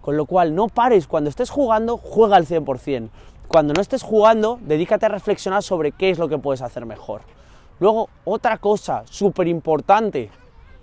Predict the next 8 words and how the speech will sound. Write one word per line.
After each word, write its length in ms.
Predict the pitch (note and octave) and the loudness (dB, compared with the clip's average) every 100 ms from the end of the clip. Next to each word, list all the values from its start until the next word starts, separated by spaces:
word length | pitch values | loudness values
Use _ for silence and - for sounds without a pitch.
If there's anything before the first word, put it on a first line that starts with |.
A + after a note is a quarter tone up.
| - - - - | -20 -20 -20 -10
disfruta 920 | C#3 G3+ E3 - B3 A#3+ F3+ F#3+ G#3+ - - - - | -4 -2 -2 -4 -2 2 4 4 -2 -16 -20 -20 -10
del 440 | C3+ E3+ F#3 G3 - - _ - | -2 2 2 0 -4 -20 _ -10
proceso. 680 | F3 F#3 E3+ A#3 - F#3 A#2 - - - - - - - | 0 0 2 0 0 -4 -6 -10 -20 -20 -20 -20 -20 -14
¿Cuántas 340 | - G#3+ B3 A3 | -2 0 2 4
veces 320 | A#3 A#3 G#3+ | 2 2 -2
habrás 280 | E3+ E3+ F3 | -2 -2 -6
escuchado 480 | - E3 F3+ F3 E3 | -10 -2 0 2 2
esto? 320 | - B2+ | -2 -10